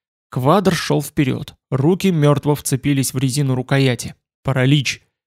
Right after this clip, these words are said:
Какой там белый медведь, самый крупный сухопутный хищник планеты Земля? Это динозавр. Это тварь из фильма ужасов. Машина вьетнамца со стуком встала на колёса.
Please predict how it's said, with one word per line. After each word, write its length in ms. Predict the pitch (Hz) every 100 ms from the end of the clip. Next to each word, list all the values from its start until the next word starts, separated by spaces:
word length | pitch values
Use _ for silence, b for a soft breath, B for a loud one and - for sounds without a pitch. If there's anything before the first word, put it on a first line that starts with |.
| _ _ _ -
Какой 460 | 180 185 247 269
там 280 | 262 240 220
белый 320 | 214 226 208
медведь, 680 | 190 190 180 208 185 131 - -
самый 360 | - 139 135
крупный 400 | - 170 143 143
сухопутный 640 | 131 147 165 147 135 139
хищник 480 | 135 170 135 131 -
планеты 420 | 160 156 135 120
Земля? 440 | 139 156 147 - 143 _ _ _ -
Это 220 | 160 202
динозавр. 800 | 165 202 208 196 175 131 127 - _ _ _
Это 200 | 147 180
тварь 340 | - 165 208
из 120 | 190 -
фильма 300 | 196 180 196
ужасов. 580 | 185 143 135 - 165 _ _ _ _ _ _ _ _ -
Машина 320 | 143 143 220 196
вьетнамца 640 | 147 170 196 226 160 131
со 160 | -
стуком 400 | 127 - 208 170
встала 340 | 139 - 160 147
на 140 | 135
колёса. 560 | - 143 151 123 -